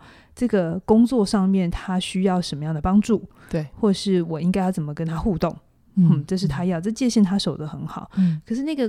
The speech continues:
Speaker 1: 空间，心理空间是有足够大到去好好去因应这件事情。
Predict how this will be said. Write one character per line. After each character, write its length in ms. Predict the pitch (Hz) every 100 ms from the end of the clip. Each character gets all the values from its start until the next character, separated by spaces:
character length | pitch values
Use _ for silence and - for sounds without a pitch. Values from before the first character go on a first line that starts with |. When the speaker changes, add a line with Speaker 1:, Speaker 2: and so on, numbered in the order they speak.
| 214
Speaker 1:
空 240 | - 240 240
间， 280 | 240 226
心 160 | 233 247
理 60 | 233
空 180 | 185 208
间 120 | 208
是 140 | 214
有 100 | 226 151
足 200 | - 170
够 180 | 208 202
大 220 | 220 202
到 220 | 202 196
去 160 | 196 208
好 160 | -
好 160 | 180 156
去 160 | - -
因 180 | 240 254
应 180 | 254 170
这 100 | 175
件 200 | 165 160
事 160 | -
情。 180 | 147 -